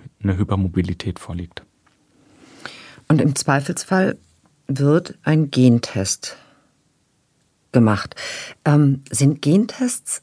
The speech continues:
Speaker 2: sehr teuer? Und sind die alle gleich teuer oder gibt es verschiedene Preiskategorien je nach Gen?
Speaker 1: Also es gibt verschiedene Preiskategorien.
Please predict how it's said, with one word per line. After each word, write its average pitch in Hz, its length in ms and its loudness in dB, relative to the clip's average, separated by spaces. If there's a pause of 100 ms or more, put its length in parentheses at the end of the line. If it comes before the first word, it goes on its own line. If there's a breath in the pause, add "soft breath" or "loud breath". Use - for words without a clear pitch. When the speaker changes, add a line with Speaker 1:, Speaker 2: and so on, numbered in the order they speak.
Speaker 2:
sehr 117 500 -2
teuer? 160 440 -8 (960)
Und 147 160 4
sind 208 240 2
die - 160 -2
alle 143 220 0
gleich 123 600 -2
teuer 277 460 -2
oder 160 280 2
gibt - 360 -6
es - 260 -4 (580)
verschiedene 135 640 2
Preiskategorien 120 1080 -4
je 113 160 0
nach 101 280 -2
Gen? 104 420 0 (440)
Speaker 1:
Also 104 200 2
es 101 120 0
gibt 95 160 -2
verschiedene 98 400 -2
Preiskategorien. 143 1200 0